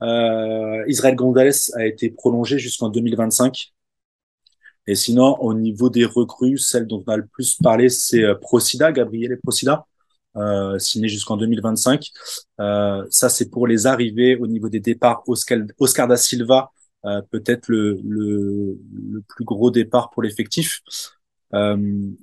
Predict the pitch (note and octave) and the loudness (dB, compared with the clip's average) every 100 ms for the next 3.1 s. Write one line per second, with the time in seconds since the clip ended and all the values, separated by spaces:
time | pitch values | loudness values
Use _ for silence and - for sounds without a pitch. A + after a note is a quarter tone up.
0 | - G#2 A2+ A#2+ B2+ C3 - A2+ G#2 - | -4 0 2 0 2 2 2 -2 -2 -6
1 | B2 G#2+ A2 G#2 G#2 G#2 _ _ - G#2 | -2 0 2 2 0 -2 _ _ -18 -8
2 | G#2+ G2+ G#2 A2 - - A2+ A#2 C#3+ C3+ | -4 -2 -2 -4 -4 0 2 4 4 2